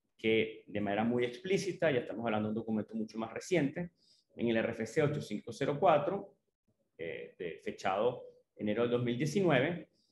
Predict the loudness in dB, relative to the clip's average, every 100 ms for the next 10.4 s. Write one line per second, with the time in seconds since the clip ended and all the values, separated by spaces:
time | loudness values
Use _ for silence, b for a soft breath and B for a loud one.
0 | _ _ -2 0 4 6 6 4 2 4
1 | 6 6 4 4 4 2 -4 -10 -14 -10
2 | -2 -2 -2 -6 0 4 6 4 2 -2
3 | -4 2 2 2 -4 -12 -16 -20 -16 -8
4 | -8 -6 -4 -2 -2 0 4 6 6 0
5 | -6 -14 _ _ _ _ 0 2 2 2
6 | 0 4 4 6 4 -2 -10 -4 -4 -4
7 | -2 0 0 -6 -2 4 6 6 4 4
8 | 2 -4 -14 _ _ _ -4 2 2 2
9 | -2 -16 _ _ _ _ -2 2 4 6
10 | 4 4 0 0